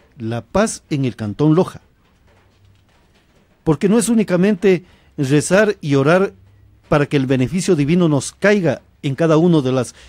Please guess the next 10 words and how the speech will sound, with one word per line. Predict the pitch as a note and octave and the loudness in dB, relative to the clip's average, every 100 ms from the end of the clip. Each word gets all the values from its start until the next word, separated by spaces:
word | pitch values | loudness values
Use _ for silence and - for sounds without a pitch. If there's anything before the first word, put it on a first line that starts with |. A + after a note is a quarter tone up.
| - - - | -20 -8 -4
espiritualidades | D#3+ F3 C#3+ B2+ C3 B2 B2 D#3 E3+ D3+ - - | -2 0 -2 0 -2 0 0 2 2 0 -6 -6
humanas | C3+ C#3+ D#3 D3 - _ - | -2 0 0 -2 -8 _ -6
de | A#2 | -2
esta | C#3 C3+ | -2 -2
población. | C3 A#2 G#2+ D3 B2 - - _ _ _ _ _ _ _ | -4 -6 -2 0 0 -6 -20 _ _ _ _ _ _ _
No, | A#2 D#3 | -6 -2
también | D#3 D#3 F#3 | 0 0 -2
es | - | -2
el | C#3 | -6
carácter | - B2+ E3 G3+ - C3+ E2 | -4 -2 -2 -2 -4 -6 -6